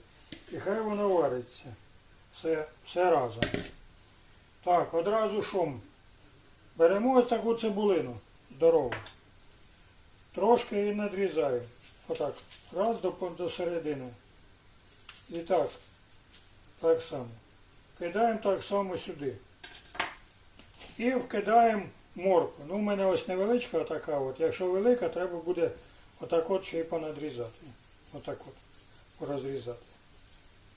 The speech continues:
І так само кидаємо сюди. Бо тут же засмажки не буде, а буде отака у нас юшка. Ну, що, варимо далі.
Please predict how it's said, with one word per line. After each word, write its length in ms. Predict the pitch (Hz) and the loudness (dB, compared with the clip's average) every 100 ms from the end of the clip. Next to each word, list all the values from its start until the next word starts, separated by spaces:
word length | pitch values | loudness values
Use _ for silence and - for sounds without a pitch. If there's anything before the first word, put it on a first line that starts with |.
| - - - | -20 -18 -10
І 80 | |
так 240 | 165 226 233 | 0 2 6
само 460 | 247 262 247 233 - - | 6 6 6 4 2 4
кидаємо 380 | 202 196 226 226 | 4 4 2 4
сюди. 380 | - 208 151 131 - - | 2 2 -2 -6 -8 -10
Бо 160 | 156 165 | -4 -2
тут 180 | 226 | -2
же 120 | 180 180 | -4 -4
засмажки 640 | 190 175 196 196 - 196 | 0 0 0 -2 -2 -8
не 140 | 190 208 | -8 -4
буде, 380 | 269 240 156 95 - - - - - - - - - - | -2 0 -2 -4 -14 -20 -20 -20 -20 -20 -20 -20 -20 -12
а 80 | 156 | -8
буде 280 | 190 208 185 | -6 -4 -2
отака 460 | 165 160 156 202 | -2 -4 -2 0
у 120 | 190 | 0
нас 340 | 151 165 196 - - - - - - - - - - - - - | -2 -4 -4 -4 -8 -20 -20 -20 -20 -20 -20 -20 -20 -20 -20 -14
юшка. 420 | 156 147 123 - 110 95 - - - - - - | -4 -2 -2 -6 -14 -16 -18 -20 -20 -20 -20 -12
Ну, 240 | 196 254 254 - - - - - - | -2 -2 -2 -10 -20 -20 -20 -20 -18
що, 180 | - 127 | -6 -6
варимо 500 | 117 190 247 240 214 | 2 4 6 6 4
далі. 360 | 170 185 156 | 4 4 2